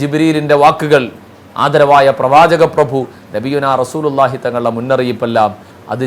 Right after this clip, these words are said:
ചിന്തിക്കുന്നതിന് വേണ്ടിയാണ്. അള്ളാഹുവിൻ്റെ റസൂല് നാലാളുകളെക്കുറിച്ച് ജിബ്രീൽ പറഞ്ഞതായി പറഞ്ഞു. അതിൽ മൂന്നാളുകളെ നമ്മൾ ഇന്നലെ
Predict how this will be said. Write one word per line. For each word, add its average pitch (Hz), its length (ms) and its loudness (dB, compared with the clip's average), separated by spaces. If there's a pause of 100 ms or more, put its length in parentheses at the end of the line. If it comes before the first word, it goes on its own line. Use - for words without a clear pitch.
(120)
ചിന്തിക്കുന്നതിന് 127 720 -6
വേണ്ടിയാണ്. 87 440 -10 (440)
അള്ളാഹുവിൻ്റെ 131 600 0
റസൂല് 147 340 -2 (680)
നാലാളുകളെക്കുറിച്ച് 175 1040 4
ജിബ്രീൽ 175 320 -2 (120)
പറഞ്ഞതായി 180 560 4
പറഞ്ഞു. 160 320 2 (360)
അതിൽ 139 160 0 (140)
മൂന്നാളുകളെ 147 680 0
നമ്മൾ 123 200 -6
ഇന്നലെ 110 220 -4